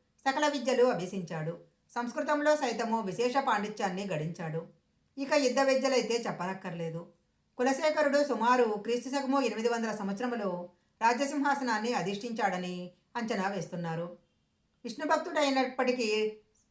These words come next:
కులశేఖరుడు తనను తాను నిరూపించుకునే ప్రయత్నంలో ఉండేవాడు. అప్పటి వరకు కేరళకే పరిమితమైన తన రాజ్యాన్ని తమిళనాడుకి సైతం విస్తరించాడు. భక్తికి పరాకాష్ట. అతని భక్తి ఎంత తీవ్రమైనదంటే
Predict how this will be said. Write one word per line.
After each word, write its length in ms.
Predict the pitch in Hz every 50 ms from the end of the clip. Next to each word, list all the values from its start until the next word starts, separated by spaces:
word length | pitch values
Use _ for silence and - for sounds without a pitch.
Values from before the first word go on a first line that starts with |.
| _ -
కులశేఖరుడు 880 | 247 240 262 262 311 302 302 302 302 294 262 240 226 214 214 220 220 -
తనను 200 | 262 269 269 269
తాను 260 | - - 254 247 240 233
నిరూపించుకునే 680 | 220 214 220 240 247 294 285 277 269 269 269 254 254
ప్రయత్నంలో 520 | 247 226 202 - - 220 202 190 175 185
ఉండేవాడు. 580 | 190 190 165 151 175 180 175 165 160 160 170 - - _ _ _ _ _ _ -
అప్పటి 280 | 220 220 277 277 - 294
వరకు 360 | 294 294 294 294 311 302 -
కేరళకే 460 | 254 233 220 233 240 254 254 277 277
పరిమితమైన 680 | 277 277 247 220 226 226 247 240 226 220 220 220 208 214
తన 100 | 196 185
రాజ్యాన్ని 760 | 180 180 180 175 180 226 233 226 214 208 196 175 175 180 180 - _ _ _ _ -
తమిళనాడుకి 520 | 220 226 247 262 269 269 254 254 247 247 247
సైతం 340 | 220 226 196 175 - 214 214
విస్తరించాడు. 760 | 190 160 - 190 180 196 190 190 180 165 160 170 180 - - _ _ _ _ _ _ _ _ -
భక్తికి 400 | - 226 - - - 302 - 311
పరాకాష్ట. 600 | - 247 233 214 220 226 226 240 208 185 - - 202 185 175 175 175 180 - _ _ _ _ -
అతని 220 | 247 262 277 277
భక్తి 320 | 233 247 240 233 - 302
ఎంత 280 | 294 277 262 254 254 -
తీవ్రమైనదంటే 1000 | 247 208 208 233 240 240 233 226 214 208 196 190 190 196 185 180 175 170 175 -